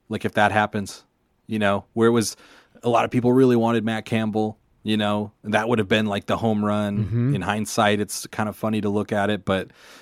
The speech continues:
Speaker 1: Kalen DeBoer was like, "Okay, yes, I can, I can see why he'd be a good choice." He satisfies, you know,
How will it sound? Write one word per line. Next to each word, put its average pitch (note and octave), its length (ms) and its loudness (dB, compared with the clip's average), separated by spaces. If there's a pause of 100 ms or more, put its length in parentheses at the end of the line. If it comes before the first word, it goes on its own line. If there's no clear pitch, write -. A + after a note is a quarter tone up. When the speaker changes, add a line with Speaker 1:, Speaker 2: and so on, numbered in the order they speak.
(120)
Speaker 1:
Kalen A#2+ 300 4
DeBoer G#2+ 300 4
was G2 160 0
like, F2+ 380 -4 (180)
"Okay, G2+ 420 0
yes, F#2+ 420 -2
I G2 80 0
can, F#2+ 260 -8 (260)
I G#2+ 60 0
can G#2 160 -6
see G2+ 540 -2
why F#2 580 2
he'd G2 260 -6
be F#2 140 -2
a F2 60 -2
good F2 240 -4
choice." F2 500 -4 (420)
He G2+ 120 -4
satisfies, F#2 1160 0
you F#2 140 -4
know, D#2 300 -4